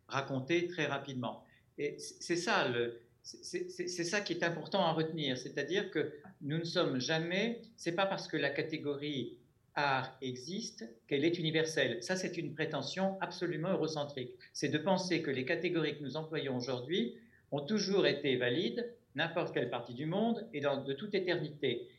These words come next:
C'est une chose dont nous devons absolument nous défaire. C'est-à-dire, nous devons, et ça, c'est l'historien qui le dit, il s'agit, on dit dans notre jargon, historiciser ces, ces, ces idées, ces catégories. Bien entendu, aujourd'hui, la catégorie d'art est fondamentale,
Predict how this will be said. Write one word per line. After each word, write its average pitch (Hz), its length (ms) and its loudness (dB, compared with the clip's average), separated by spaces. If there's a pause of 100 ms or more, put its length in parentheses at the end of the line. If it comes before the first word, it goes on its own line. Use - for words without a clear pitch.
C'est - 300 -4
une 135 100 0
chose 202 280 4
dont 139 180 -2
nous 139 100 -4
devons 143 520 0
absolument 180 840 0
nous 139 80 -6
défaire. 165 480 2
C'est-à-dire, 143 340 -4
nous 131 100 -4
devons, 151 440 0 (180)
et - 40 -12
ça, 196 160 4
c'est 196 120 2
l'historien 135 440 0
qui 123 140 -6
le 107 80 -6
dit, 180 320 4 (320)
il 127 60 -16 (320)
s'agit, 131 480 4
on 113 100 2
dit 135 160 0
dans 127 120 2
notre 120 240 0
jargon, 117 380 0
historiciser - 1040 0 (260)
ces, - 240 -14
ces, 127 220 -6
ces 123 480 -4
idées, 135 160 -2
ces 131 180 -4
catégories. 123 600 -2 (240)
Bien 226 240 6
entendu, 185 320 2
aujourd'hui, 143 340 2
la 135 100 0
catégorie 120 520 -2
d'art 113 200 0
est 110 80 -6
fondamentale, 110 640 -6